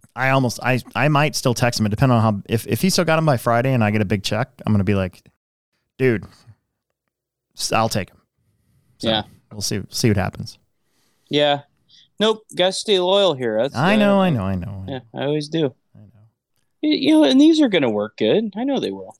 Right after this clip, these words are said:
Speaker 1: I got two, two pairs of red Ifmar studs, brand new in the package.
Speaker 2: That's what the Goosebumps are like.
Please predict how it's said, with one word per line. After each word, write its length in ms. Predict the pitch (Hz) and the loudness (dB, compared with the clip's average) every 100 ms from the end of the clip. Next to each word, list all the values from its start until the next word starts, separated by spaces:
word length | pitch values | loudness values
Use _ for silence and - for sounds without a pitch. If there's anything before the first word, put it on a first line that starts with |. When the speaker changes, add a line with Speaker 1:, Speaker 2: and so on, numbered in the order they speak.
| _ | _
Speaker 1:
I 60 | 110 | 0
got 200 | 127 - | 0 0
two, 160 | 123 | -2
two 200 | - - | -2 -2
pairs 300 | 117 120 110 | -2 0 0
of 120 | 104 92 | 0 2
red 140 | 95 | 2
Ifmar 300 | 92 - 104 | 2 2 0
studs, 380 | - 95 98 98 | 0 -4 -4 -6
brand 240 | - 95 | -6 -4
new 80 | 95 | -4
in 60 | 95 | -4
the 60 | |
package. 440 | 92 95 98 101 - _ _ _ _ _ _ _ _ - | -4 -6 -8 -12 -16 _ _ _ _ _ _ _ _ -6
Speaker 2:
That's 180 | 190 220 | -2 0
what 100 | 226 | -2
the 80 | 208 | 2
Goosebumps 580 | 254 277 - 127 120 | 2 2 0 -2 -2
are 80 | 113 | -4
like. 300 | 101 87 - | -6 -8 -14